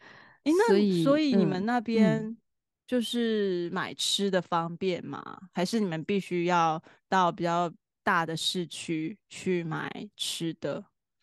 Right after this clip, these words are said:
Speaker 2: 完全不方便，这里没有卖吃的，就是要到真的有贩售吃的地方，至少要开车二十分钟以上。
Speaker 1: 哦，嗯，嗯，
Speaker 2: 嗯。
Speaker 1: 嗯。嗯，你们真的很独立。
Speaker 2: <laughs> 对，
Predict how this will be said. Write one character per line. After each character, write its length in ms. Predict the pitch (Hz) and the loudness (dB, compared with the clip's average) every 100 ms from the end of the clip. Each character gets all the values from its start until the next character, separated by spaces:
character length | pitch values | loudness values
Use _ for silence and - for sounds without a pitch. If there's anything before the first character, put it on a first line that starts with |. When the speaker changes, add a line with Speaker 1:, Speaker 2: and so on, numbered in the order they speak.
| _ _ _ - - _ | _ _ _ -20 -20 _
Speaker 2:
完 200 | - 160 185 | -8 -6 -2
全 240 | 196 165 | 0 0
不 100 | 180 | 0
方 240 | 175 156 160 | -2 -2 -2
便， 340 | 160 139 170 | -4 -6 -6
这 140 | - 233 | 0 2
里 140 | 165 | 4
没 140 | 147 | 2
有 140 | 165 156 | 0 0
卖 240 | 165 160 | -2 -4
吃 240 | 156 - 143 | -6 -8 -8
的， 320 | 143 139 165 - | -6 -8 -8 -10
就 140 | - | -6
是 140 | 190 190 | 0 2
要 180 | 190 180 | 2 0
到 280 | 190 175 160 | 0 0 -2
真 220 | - 170 | -2 0
的 60 | |
有 120 | 165 85 | 0 -2
贩 220 | 175 170 | -4 -2
售 140 | 170 | -4
吃 260 | 160 - - | -6 -8 -6
的 80 | 147 | -6
地 180 | - 165 | -4 -6
方， 300 | - 139 143 - - - | -4 -6 -8 -12 -20 -14
至 120 | - 180 | -6 -4
少 160 | 151 | -2
要 100 | 147 | -4
开 240 | 170 156 147 | -6 -6 -8
车 300 | - 147 156 | -6 -4 -4
二 60 | |
十 140 | 160 135 | -4 -6
分 240 | 135 131 | -4 -6
钟 280 | 135 127 156 - | -6 -8 -8 -6
以 120 | 135 | -8
上。 220 | - - 196 196 196 - | -4 -4 -4 -6 -12 -12
Speaker 1:
哦， 540 | 196 190 180 160 160 - _ _ _ - | -8 -8 -8 -10 -12 -18 _ _ _ 0
嗯， 520 | 202 190 170 151 185 - | 2 4 0 -6 -10 -6
嗯， 280 | 185 180 170 | -4 -2 0
Speaker 2:
嗯。 200 | 160 143 | 0 0
Speaker 1:
嗯。 80 | 175 _ _ _ _ _ _ - - _ - | -6 _ _ _ _ _ _ -20 -20 _ -8
嗯， 260 | 170 160 165 | -6 -6 -6
你 100 | 160 | -6
们 140 | 160 | -4
真 160 | 160 170 | -4 -2
的 80 | 170 | -2
很 140 | 160 | -4
独 240 | - 160 143 | -4 -4 2
立。 500 | 196 262 226 202 - _ - | 6 8 6 2 -6 _ -4
Speaker 2:
<laughs> 300 | 262 294 - _ _ - - - | -2 0 -2 _ _ -14 -12 -2
对， 180 | 214 | -2